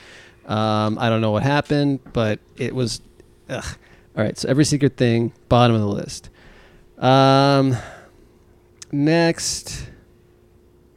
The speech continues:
Huh, this is actually kinda tough 'cause I really like all of the ones that she wrote and directed. Um, but I guess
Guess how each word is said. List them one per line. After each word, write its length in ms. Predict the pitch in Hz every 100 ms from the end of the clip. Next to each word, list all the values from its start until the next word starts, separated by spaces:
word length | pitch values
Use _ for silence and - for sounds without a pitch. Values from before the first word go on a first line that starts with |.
| _ _ _ _ _ _ _ - _ -
Huh, 240 | 135 117
this 240 | 147 151
is 80 | 180
actually 260 | 202 - 156
kinda 200 | 151 123
tough 300 | - 143 -
'cause 160 | 131
I 60 | 139
really 560 | 139 120 131 135 131 127
like 340 | 120 120 113
all 240 | - 120 117
of 100 | 113
the 80 | 113
ones 400 | 113 113 113 -
that 80 |
she 220 | 120 - 113
wrote 240 | 110 110
and 100 | 107
directed. 720 | 113 107 107 - 117 117 117 - _ _ _ _ _ _ -
Um, 600 | 120 120 117 120 117 - _ _ - - - -
but 120 | 139 139
I 100 | 143
guess 720 | 160 165 165 - - -